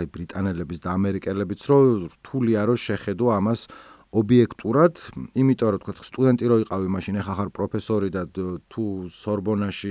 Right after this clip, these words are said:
სარტრის ლექციას ესწრებოდი და მე გამოდიოდი და ქვებს ისროდი, შენი კუთხიდან ხედავ, რომ ტყუილა ხო არ გააკეთე ეს ყველაფერი და ნახე რაღაცა მაინც ვქენით, რომ იქ წავაგეთ,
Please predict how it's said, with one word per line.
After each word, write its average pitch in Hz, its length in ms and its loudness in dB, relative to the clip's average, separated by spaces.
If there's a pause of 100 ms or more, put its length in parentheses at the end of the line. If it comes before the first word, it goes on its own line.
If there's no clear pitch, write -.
(140)
სარტრის 98 520 -10
ლექციას 101 440 -8
ესწრებოდი 101 480 -6
და 90 80 -6
მე 95 200 -4
გამოდიოდი 95 440 -2
და 87 120 -8
ქვებს - 280 -10
ისროდი, 95 360 -4 (440)
შენი 151 400 0
კუთხიდან 117 440 2
ხედავ, 95 280 -2
რომ 82 160 -4
ტყუილა 92 280 -2
ხო - 120 -6
არ 95 120 -2
გააკეთე 95 440 -6
ეს 80 80 -12
ყველაფერი 92 440 -6
და 85 120 -4
ნახე 85 240 -2
რაღაცა 85 320 -4
მაინც 82 240 -4
ვქენით, 113 360 0
რომ 104 120 -2
იქ 78 160 -8
წავაგეთ, 90 480 -4